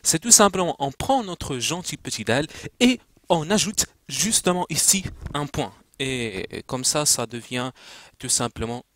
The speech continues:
z, z, z. Donc, si j'utilise en effet, si j'essaie d'utiliser un petit peu ce soukoun là, c'est-à-dire que si je viens ici et que je mets ce soukoun, ça va devenir tout simplement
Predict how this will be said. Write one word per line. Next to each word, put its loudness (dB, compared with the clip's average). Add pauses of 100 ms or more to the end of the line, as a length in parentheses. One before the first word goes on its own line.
z, -8 (160)
z, -10
z. -2 (300)
Donc, 0
si 6
j'utilise 0
en -2
effet, -4 (240)
si 8 (160)
j'essaie 4
d'utiliser 0
un 0
petit -8
peu -8
ce -2
soukoun 0 (140)
là, 2 (160)
c'est-à-dire -4
que -12
si 4
je -2
viens -2
ici -2 (440)
et -2 (200)
que 2
je -2
mets -2 (200)
ce 2
soukoun, -2 (400)
ça 6
va 0
devenir -2
tout -6
simplement -2